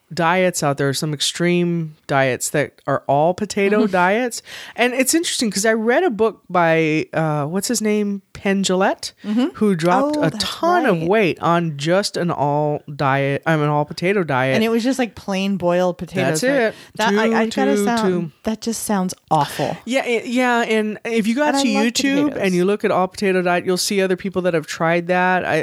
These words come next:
Speaker 1: I think with varying, well, first of all, when I say varying results, I mean varying, um, uh, tolerance, <laughs> I guess, for it,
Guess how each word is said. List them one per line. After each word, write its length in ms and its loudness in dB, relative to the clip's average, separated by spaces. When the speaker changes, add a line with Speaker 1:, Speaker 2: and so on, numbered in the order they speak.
Speaker 1:
I 140 0
think 280 -4
with 140 -4
varying, 640 0
well, 260 2
first 260 -2
of 60 -2
all, 220 4
when 120 0
I 60 2
say 140 2
varying 380 0
results, 360 -2
I 40 -4
mean 260 -4
varying, 640 0
um, 540 -4
uh, 720 0
tolerance, 640 -2
<laughs> 40 -2
I 560 0
guess, 360 0
for 260 2
it, 100 -6